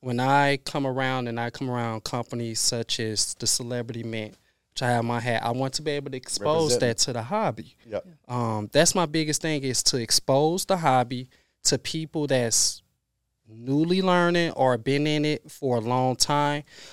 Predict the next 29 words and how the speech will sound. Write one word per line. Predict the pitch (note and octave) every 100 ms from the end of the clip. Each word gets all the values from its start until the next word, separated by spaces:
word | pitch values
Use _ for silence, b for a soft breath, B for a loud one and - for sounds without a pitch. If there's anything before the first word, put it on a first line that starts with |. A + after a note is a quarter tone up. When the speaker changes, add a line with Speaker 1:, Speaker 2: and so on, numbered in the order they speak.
| B
Speaker 1:
but | -
also | A#2+ C3 C#3+ D3 - C#3 C3+ C3 - _ _ _ _
I | B2
wanna | C3 D#3 D3
push | - D#3 C#3
off | C#3 C3 B2
to, | - - C#3 B2+ A#2+ A#2 A2+ -
to | D3
the | A#2+
people | - D3+ D3 C#3+ C3+
that's | B2+ A#2 -
just | - - B2 A2+
getting | - A#2
into | A2 G#2 B2
this | A#2
thing | - A2+ A2
or | A2+
just | G#2 A#2+ A#2+
being | A#2 A2
exposed. | G#2+ - A#2+ A2+ F#2+ - b b b
I | - C3
remember | D3 C#3 C#3+ C3 B2 A#2+
my | A#2+ A#2+
time | - A#2+ A2+
of | A2 G#2+
watching | A#2 A2+ - G#2+
my | A2
first | A2 A#2+ A2+ -
video, | A#2 A2 A#2+ B2 A#2+ A#2+